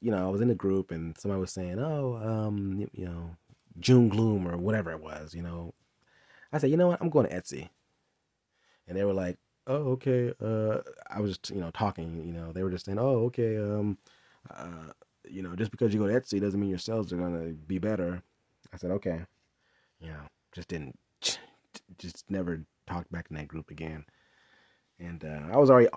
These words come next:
out, on my way out of all the Facebook groups when I, when I, when I stopped, uh, doing the Amazon full time. But anyways, so that's when I got serious about, um, uh, Etsy.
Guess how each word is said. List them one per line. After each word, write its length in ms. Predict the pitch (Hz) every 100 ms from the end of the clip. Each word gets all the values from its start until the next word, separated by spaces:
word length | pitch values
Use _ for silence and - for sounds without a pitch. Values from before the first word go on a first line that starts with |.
| - -
out, 260 | 117 104 - _ _
on 120 | 113
my 80 | 113
way 200 | 104 104
out 240 | 104 101 -
of 140 | 90
all 160 | 104 101
the 80 |
Facebook 340 | 95 98 90 87
groups 460 | 90 90 - - - _ _ _ _ _ _ _ _
when 140 | - 90
I, 140 | 90
when 120 | 90 87
I, 140 | 87 -
when 140 | 95
I 60 | 85
stopped, 420 | - 101 95 -
uh, 280 | 87 85 82
doing 260 | 82 98 90
the 100 | 92
Amazon 360 | 98 80 80 -
full 120 | 85
time. 300 | 85 82 80 - - - - - -
But 80 | 131
anyways, 420 | 135 - - - _ _ _ _ _ _ _ _ _
so 120 | 104
that's 160 | 127 131
when 80 |
I 80 | 123
got 180 | 110 -
serious 240 | 123 107
about, 280 | 98 92 85 -
um, 560 | 87 85 71 73 76 - _ _ _ _ _ _ _ _ _ _ _ _ _ _ _ _ _ - - _
uh, 220 | 90 85 80
Etsy. 360 | 113 110 73 -